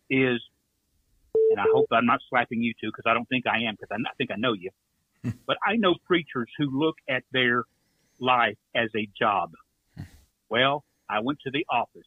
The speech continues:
Speaker 1: Well, I went to the hospital. Well, I prepared my lesson. All these things. And now, uh, I've done my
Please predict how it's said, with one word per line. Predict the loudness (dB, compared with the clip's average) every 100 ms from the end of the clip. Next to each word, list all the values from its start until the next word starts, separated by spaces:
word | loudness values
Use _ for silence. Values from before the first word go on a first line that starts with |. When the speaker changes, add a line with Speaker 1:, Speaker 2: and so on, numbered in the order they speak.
| _
Speaker 1:
Well, | -4 -2 -2
I | -6
went | -6 -6 -6
to |
the | -6
hospital. | -4 -6 -8 -14 -20 -6
Well, | 2 6 6 4
I | 4 4 0 _ _ _ _ _
prepared | -16 0 2 2
my | 0 -2
lesson. | 0 -2 -2 -14 -20 _ _ _ _ _ _
All | 0 2 2
these | -2 -8 -8
things. | -4 -4 -4 -10 -20 _ _ _ _
And | -6 -2
now, | 0 0 -2 -6 _ _ _ _ _
uh, | 0 2 2 -4 _
I've | -10 -8
done | -8 -8 -6
my | -6 -6